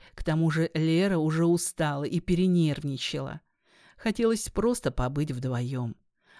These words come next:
Она устроилась на груди у Далгета и гладила его ладонями, перебирая пряди длинных тёмных волос. Вторая Матри уже вернулась, муж рядом.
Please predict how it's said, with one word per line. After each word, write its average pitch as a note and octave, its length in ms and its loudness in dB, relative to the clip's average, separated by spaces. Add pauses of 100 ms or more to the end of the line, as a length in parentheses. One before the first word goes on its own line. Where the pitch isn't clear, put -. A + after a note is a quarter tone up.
Она D3 440 0
устроилась D3 640 -2
на D#3 120 2
груди D3+ 360 0
у D#3+ 120 0
Далгета D3 680 -4 (280)
и G#3+ 120 0
гладила D#3 560 2
его D#3 300 2
ладонями, D3+ 760 2 (200)
перебирая F#3+ 540 2
пряди G3 360 2
длинных F#3+ 460 2
тёмных F#3+ 440 0
волос. E3+ 640 -2 (580)
Вторая D3 800 0
Матри E3 640 0
уже F#3+ 240 0
вернулась, D#3 840 0 (180)
муж D3+ 480 0
рядом. C3 720 0